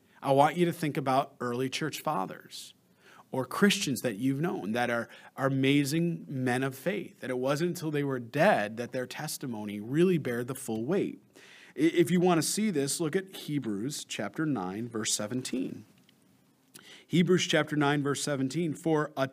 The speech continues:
testament is in force after men are dead, since it has no power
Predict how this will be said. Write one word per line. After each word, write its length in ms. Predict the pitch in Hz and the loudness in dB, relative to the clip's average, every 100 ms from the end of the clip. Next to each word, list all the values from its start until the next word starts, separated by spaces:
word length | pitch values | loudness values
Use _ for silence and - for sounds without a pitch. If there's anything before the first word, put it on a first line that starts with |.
| - | -6
testament 880 | - 247 240 - 127 101 113 - - _ _ _ _ - - | 0 2 4 0 -2 -4 -6 -12 -16 _ _ _ _ -20 2
is 180 | 165 143 | 4 4
in 140 | 151 | 2
force 560 | - - 214 185 151 - _ | 0 2 6 6 4 -4 _
after 500 | - 247 269 - 170 | 6 8 6 2 -2
men 260 | 131 110 95 | 0 0 -4
are 120 | 92 | -6
dead, 380 | 90 85 73 - _ _ _ _ | -8 -10 -12 -16 _ _ _ _
since 300 | - 180 160 | 0 2 2
it 80 | 165 | -2
has 400 | - 160 175 143 | 0 2 2 2
no 140 | 151 | 0
power 640 | 135 - 214 208 123 107 | -2 -4 0 0 0 -4